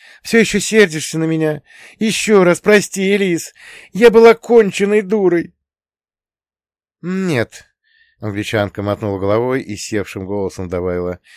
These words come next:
"Э, всё хорошо, не надо это трогать". Я же, помогая князю, направился к ступеням нашего дома и сказал:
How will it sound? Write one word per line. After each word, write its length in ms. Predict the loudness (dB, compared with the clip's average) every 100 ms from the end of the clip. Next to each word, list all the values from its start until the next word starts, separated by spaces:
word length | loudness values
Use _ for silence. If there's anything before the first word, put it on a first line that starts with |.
| -20 _
"Э, 200 | -4 -4
всё 220 | -2 -4 0
хорошо, 460 | 0 0 0 -2 -4 -20 _ -10
не 320 | -6 -2 2
надо 220 | 2 2
это 200 | 0 -2
трогать". 460 | -2 -4 -4 -12 _ _ _ _ _ _ _ _ _ _ _ _ _ _ _ _ _ _
Я 300 | -8 -4 -4
же, 160 | -4 -8
помогая 480 | -6 -4 -2 -2 -2
князю, 500 | -6 -6 -6 -6 -6
направился 680 | -6 -4 -2 -2 -4 -8
к 60 | -14
ступеням 580 | -14 -14 -8 -8 -6 -8
нашего 400 | -8 -10 -12 -8
дома 260 | -6 -6
и 40 | -10
сказал: 520 | -12 -14 -14 -18 _